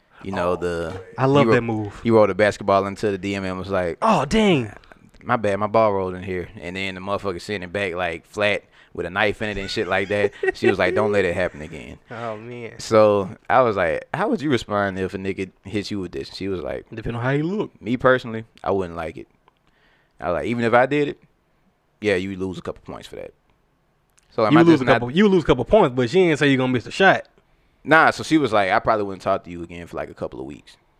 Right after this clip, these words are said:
Speaker 2: The silent
Speaker 3: That's,
Speaker 2: treatment.
Speaker 3: that's dumb.
Speaker 2: That's toxic.
Speaker 3: Well, <laughs>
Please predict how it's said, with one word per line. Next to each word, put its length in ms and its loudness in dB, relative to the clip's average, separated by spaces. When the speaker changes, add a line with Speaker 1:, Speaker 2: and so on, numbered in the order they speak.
Speaker 2:
The 80 -14
silent 380 2
Speaker 3:
That's, 180 -2
Speaker 2:
treatment. 140 -12
Speaker 3:
that's 180 0
dumb. 340 0
Speaker 2:
That's 200 2
toxic. 440 -6
Speaker 3:
Well, 280 6
<laughs> 40 -4